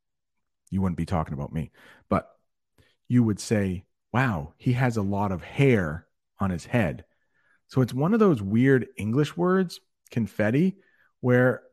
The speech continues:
I'm not sure it has a singular because it's all just, like, little pieces. So, "Hey, I see a piece of confetti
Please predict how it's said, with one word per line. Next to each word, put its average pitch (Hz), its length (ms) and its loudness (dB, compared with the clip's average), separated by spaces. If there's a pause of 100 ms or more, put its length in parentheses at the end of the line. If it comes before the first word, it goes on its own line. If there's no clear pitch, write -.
I'm 135 260 -2
not 160 300 -2
sure 131 640 2 (100)
it 117 160 0
has 117 360 -2
a 107 120 2
singular 120 760 -2 (960)
because 127 320 0
it's 123 180 -4
all 127 220 0
just, 123 240 -4
like, 117 220 0
little 117 260 -2
pieces. - 640 -10 (480)
So, 90 200 -6 (220)
"Hey, - 320 2
I 107 140 0
see 135 280 2
a 113 60 4
piece - 400 -2
of 110 160 -2
confetti 110 760 0